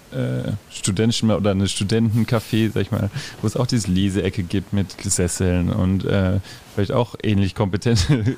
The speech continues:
<laughs> Kellner, sag ich mal. Ähm, wie würdest du denn das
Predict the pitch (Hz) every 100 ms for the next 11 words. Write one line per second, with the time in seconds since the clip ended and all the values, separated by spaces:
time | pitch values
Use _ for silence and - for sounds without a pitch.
0 | - - 90 113 131 139 123 123 120 131
1 | 156 - - - 104 - 101 104 104 101
2 | 90 - - - - 110 107 107 - -
3 | 107 98 -